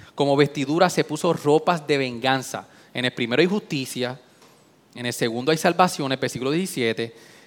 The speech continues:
Luego al final se puso las ropas de venganza y se envolvió de celo como de un manto. Conforme a los hechos, así Él pagará. Furor para sus adversarios, justo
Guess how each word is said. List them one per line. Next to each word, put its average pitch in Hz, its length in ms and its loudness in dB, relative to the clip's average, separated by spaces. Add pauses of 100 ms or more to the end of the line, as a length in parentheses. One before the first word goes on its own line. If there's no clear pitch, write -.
(140)
Luego 151 360 6
al 160 140 8
final 151 420 0
se 143 240 -4
puso 147 240 -4
las 165 160 4
ropas 151 300 0
de 160 80 -2
venganza 131 760 -4 (220)
y 160 120 -4
se 170 100 0
envolvió 156 460 2
de 190 120 4
celo 190 360 2
como 160 320 -2
de 131 160 2
un 151 260 -4
manto. 135 500 0 (1700)
Conforme 156 420 2
a 147 60 6
los 139 240 0
hechos, 190 340 2
así 147 380 -2
Él 160 80 0
pagará. 131 600 2 (360)
Furor 135 480 4
para 190 180 6
sus 185 160 -2
adversarios, 156 840 0
justo 160 680 -4